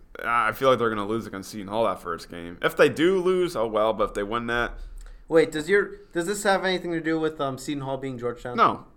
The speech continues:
Speaker 1: I've actually looked at this Terrier team. I mean, if you've won twenty straight games, they obviously know how to win.
Speaker 2: All right,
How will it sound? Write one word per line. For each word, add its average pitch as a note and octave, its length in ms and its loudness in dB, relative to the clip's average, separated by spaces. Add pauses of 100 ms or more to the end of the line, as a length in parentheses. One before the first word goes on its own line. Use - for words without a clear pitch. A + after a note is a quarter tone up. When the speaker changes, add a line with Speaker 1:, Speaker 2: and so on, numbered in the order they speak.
(300)
Speaker 1:
I've C#3+ 400 2
actually C3+ 300 0
looked B2+ 220 -6
at A2 80 -6
this A2 140 -6
Terrier A2 360 -2
team. G#2 280 -10
I F#2+ 60 -8
mean, G2 220 -8
if G2 100 -12
you've A2 180 -6
won G#2+ 160 -2
twenty G#2+ 280 -6
straight G#2 300 -4
games, G#2 520 -6 (800)
they F#2+ 160 -10
obviously A2 280 -2
know A#2 80 -2
how A#2 60 -2
to A2 80 0
win. B2 280 -4 (1120)
Speaker 2:
All B2 80 -6
right, C3+ 240 -2